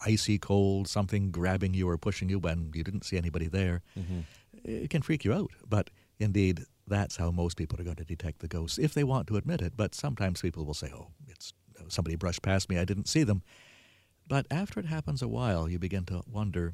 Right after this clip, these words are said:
Speaker 1: "Hmm, maybe there is something here."
Speaker 2: Mm-hmm.
Speaker 1: So yes, uh, some people are more sensitive than others.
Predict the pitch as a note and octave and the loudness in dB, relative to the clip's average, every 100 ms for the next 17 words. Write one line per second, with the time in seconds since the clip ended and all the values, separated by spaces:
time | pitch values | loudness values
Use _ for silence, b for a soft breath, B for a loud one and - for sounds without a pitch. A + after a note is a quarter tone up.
0 | G#2+ A#2+ G2 F2+ B2+ A#2+ A2 A#2 G#2+ F#2+ | -6 -6 -4 -4 -4 -6 -6 -6 -4 -4
1 | D#2+ D#2+ E2 F2+ D#2+ D#2+ _ - F#2 E2 | -4 -4 -2 -2 -2 -6 _ -8 -6 0
2 | C3+ A2+ E2+ - B - - _ _ _ | 4 4 4 -2 B -16 -18 _ _ _
3 | - - C#3+ - D#3 D#3+ C3+ - A#2 G#2+ | -10 -8 0 4 6 6 4 4 4 4
4 | F#2+ G2 F2 - E2 D#2 D2 E2 | 2 2 -2 -2 -4 -4 -4 -8